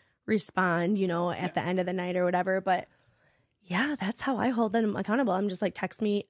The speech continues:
Speaker 1: like crazy." I also tell people, like, if you're having a hard time with the homework workouts, put it in your schedule like you're coming to work out with me.
Speaker 2: Right.
Speaker 1: Just
Speaker 2: Do it that
Speaker 1: because
Speaker 2: way.
Speaker 1: Yeah, just because I guess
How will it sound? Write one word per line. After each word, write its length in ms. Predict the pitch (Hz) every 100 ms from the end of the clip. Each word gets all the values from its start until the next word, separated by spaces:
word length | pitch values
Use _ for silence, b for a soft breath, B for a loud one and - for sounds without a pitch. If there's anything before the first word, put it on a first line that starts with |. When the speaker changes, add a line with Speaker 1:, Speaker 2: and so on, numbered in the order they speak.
| _
Speaker 1:
like 140 | 190 -
crazy." 400 | 214 214 147 -
I 140 | 247
also 160 | 339 370
tell 180 | 294
people, 260 | - 208 214
like, 220 | 202 190
if 100 | 190
you're 80 | 196
having 220 | 196 202
a 40 | 190
hard 180 | 190 190
time 200 | 185 185
with 100 | 175
the 80 | 170
homework 300 | 185 185 220
workouts, 460 | 220 262 262 - b b b b b _ _ _ -
put 160 | - 269
it 120 | 262
in 100 | 254
your 100 | 233
schedule 380 | - 196 196 196
like 200 | 185 -
you're 80 | 180
coming 200 | 190 180
to 60 |
work 140 | 175 175
out 120 | -
with 100 | -
me. 200 | - 214 _ _ _ _
Speaker 2:
Right. 260 | 165 135 - - - _ - -
Speaker 1:
Just 160 | - 160
Speaker 2:
Do 60 |
it 40 | -
that 140 | 214
Speaker 1:
because 80 | 208
Speaker 2:
way. 120 | 131 - b b -
Speaker 1:
Yeah, 280 | 311 262 262
just 160 | 320
because 340 | 349 - 285 262
I 140 | 240
guess 380 | 220 208 202 -